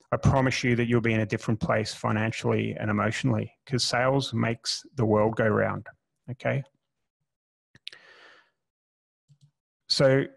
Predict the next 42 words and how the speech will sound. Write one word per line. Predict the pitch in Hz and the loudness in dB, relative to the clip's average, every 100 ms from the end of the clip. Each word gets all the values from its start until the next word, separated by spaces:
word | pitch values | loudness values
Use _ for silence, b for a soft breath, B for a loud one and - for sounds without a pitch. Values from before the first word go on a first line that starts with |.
| - | -2
the | |
next | 139 151 - | 0 0 0
thing, | 147 110 104 | 0 0 -4
how | - 143 | -4 0
much | 143 147 - | 2 0 -6
to | 123 | -8
charge? | - 127 113 101 - | 0 0 0 -4 -4
And | 120 | -2
this | 123 | -2
is | 127 | -2
a | 117 | -2
simple | - 120 123 | 0 0 0
formula, | - 120 127 151 196 - _ - | 0 2 2 2 -2 -6 _ -12
okay, | 123 117 | -6 -4
once | 117 123 123 | -2 -2 -2
you've | |
landed | 113 117 113 | -2 0 0
that | 110 - | -2 -2
client. | - 123 180 - - _ _ _ _ _ _ _ _ _ | -2 0 -2 -6 -18 _ _ _ _ _ _ _ _ _
And | 123 | -2
it | |
goes | 127 127 123 | 0 0 0
like | 123 | -2
this. | - 113 - - - _ _ - | -2 -4 -6 -10 -18 _ _ -10
The | |
truth | 127 160 151 | -4 -2 0
is, | 165 147 - - | 0 0 -2 -4
every | 135 143 | 0 2
industry | 131 123 - 113 | 2 0 -2 -6
is | 107 | -4
different | 131 - 214 - _ | -4 0 0 -2 _
and | 127 | -2
there's | 117 | 0
no | 120 120 123 | 2 4 2
one-size-fits-all | 117 123 131 - 127 - 127 - 127 113 | 2 0 0 0 -2 -2 -6 -2 2 2
answer. | 113 123 - 160 - b b b b b _ _ | 0 -2 -4 -6 -10 b b b b b _ _
However, | - 120 117 | -2 0 2
this | 120 123 | 0 0
formula | - 120 120 117 | 0 2 2 4
works | 110 113 - | 4 2 -2
pretty | - 120 | 0 2
well. | 110 101 | 2 2